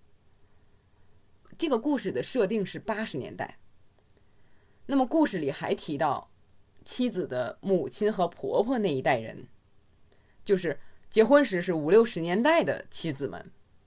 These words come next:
就是那些上一代的老人们，说起来自己的婚姻就是对丈夫的事儿不管不问，对丈夫给自己的生活安排言听计从。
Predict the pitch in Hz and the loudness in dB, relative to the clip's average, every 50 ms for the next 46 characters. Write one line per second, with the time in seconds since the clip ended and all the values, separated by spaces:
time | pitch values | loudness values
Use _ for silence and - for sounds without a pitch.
0 | _ _ _ - _ _ _ _ _ _ _ _ _ _ - - - _ _ - | _ _ _ -20 _ _ _ _ _ _ _ _ _ _ -20 -20 -20 _ _ -20
1 | - _ _ - - - - 247 233 240 233 285 277 - 294 294 - 359 349 294 | -20 _ _ -20 -14 -8 -4 -2 0 2 2 2 2 2 0 2 4 4 4 4
2 | 196 175 180 180 165 151 143 143 113 76 90 104 101 123 135 135 110 - - - | 4 4 4 4 4 4 2 0 0 -2 -4 -6 -6 -4 -4 -4 -6 -6 -10 -18
3 | - - - - - - - - 214 202 202 - 156 143 135 - 139 - 175 147 | -20 -20 -20 -20 -18 -6 2 4 6 6 6 2 -2 -2 -2 -2 -2 -4 -6 -6
4 | 147 139 117 107 - - 165 156 151 151 151 156 151 156 143 - - 120 - - | -6 -6 -8 -6 -4 -2 -2 -2 -2 -2 -4 -4 -4 -4 -6 -6 -8 -10 -12 -12
5 | - - - - _ _ _ _ _ _ - - _ - _ _ _ _ _ _ | -16 -20 -20 -20 _ _ _ _ _ _ -20 -20 _ -20 _ _ _ _ _ _
6 | _ _ _ - - - - 254 214 190 254 220 202 190 - 151 131 135 135 - | _ _ _ -20 -6 -2 0 2 4 6 6 4 4 2 -4 -6 -6 -6 -6 -6
7 | 156 143 - - - 277 208 165 - 147 - 110 110 143 151 - - - - - | -6 -6 -4 -4 -2 0 0 0 -2 -4 -6 -6 -4 -4 -4 -6 -10 -16 -20 -20
8 | _ _ _ _ _ _ _ - - - - - - 277 247 233 277 247 226 185 | _ _ _ _ _ _ _ -20 -20 -20 -12 -6 -4 -2 0 2 0 0 0 -4
9 | 185 160 170 - 135 - - 196 170 165 143 135 131 - - 175 180 175 165 - | -6 -4 -6 -6 -6 -6 -8 -6 -6 -6 -6 -6 -4 -2 -2 -2 -2 -2 -2 -2
10 | 135 151 147 143 135 147 - - - - - 156 156 156 156 160 180 180 - 208 | -2 -2 -2 -4 -6 -8 -8 -8 -10 -12 -8 -6 -4 -4 -2 -4 -4 -4 -2 -2
11 | 190 185 185 - 180 143 - - - - - 165 | -2 -2 -2 -2 -6 -8 -8 -8 -10 -12 -12 -16